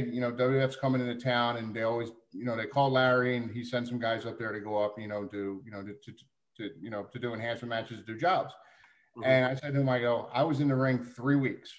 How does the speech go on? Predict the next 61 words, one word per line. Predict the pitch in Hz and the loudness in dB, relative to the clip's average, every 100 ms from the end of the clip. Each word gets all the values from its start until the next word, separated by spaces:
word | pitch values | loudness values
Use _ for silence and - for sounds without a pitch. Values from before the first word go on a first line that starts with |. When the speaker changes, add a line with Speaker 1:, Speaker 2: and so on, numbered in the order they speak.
| _ _ _ _ _ | _ _ _ _ _
Speaker 1:
training | 131 127 120 - | 0 2 0 -6
three | 117 143 | 2 4
weeks. | 139 117 - - | 4 2 -2 0
That | 110 | 0
was | 104 107 | 0 -4
it." | 95 - - _ _ _ - | -6 -8 -20 _ _ _ -6
And | 113 120 117 | 0 2 4
I | 117 | 2
said | 117 131 | 2 0
to | 127 | 2
him, | 120 | 0
I | 117 | 2
go, | 113 | 2
"I'm | 175 | 2
not | 226 113 | 0 0
ready | 104 101 | -2 -2
to | 90 | -6
do | 95 | -6
that. | 95 131 147 | 0 0 0
I | 180 | -2
don't, | 139 | -6
I | |
don't | 160 147 | -2 -2
know | |
what | - 131 | -2 -2
the | 127 - | -2 -2
hell | 139 113 | -4 -2
I'm | 113 | -4
doing." | 113 135 151 | -2 -2 -2
He's | - | -6
like, | 143 - _ _ - | -10 -10 _ _ -2
"Ah, | 175 180 | 4 4
they | 170 185 | 6 6
won't | 185 143 | 6 4
use | 131 131 135 | 4 4 4
you. | |
It's | 131 - | 0 2
no | 131 | 2
big | 135 131 117 | 4 2 0
deal. | 117 117 123 - - | 0 0 0 -6 -8
Um, | 113 120 | -2 -2
you | 120 | -2
can | - _ _ - | -10 _ _ -2
see | 156 | 2
your | 147 | 2
face. | 139 143 139 139 - - - _ | 4 6 6 6 0 -14 -20 _
You | 135 | 2
know, | 131 | 4
maybe | 135 139 | 6 6
next | 135 131 147 | 6 4 4
time | 135 | 2
you | 131 | 4
go | 131 | 6
up, | 127 127 | 4 4
they'll | 120 | -2
use | 120 117 120 | -2 -4 -2
you, | 117 | -2
but | 117 123 | 0 0
it's | 139 | 0
a | 135 | -4
paycheck. | 147 156 143 151 143 139 | 0 0 2 2 2 0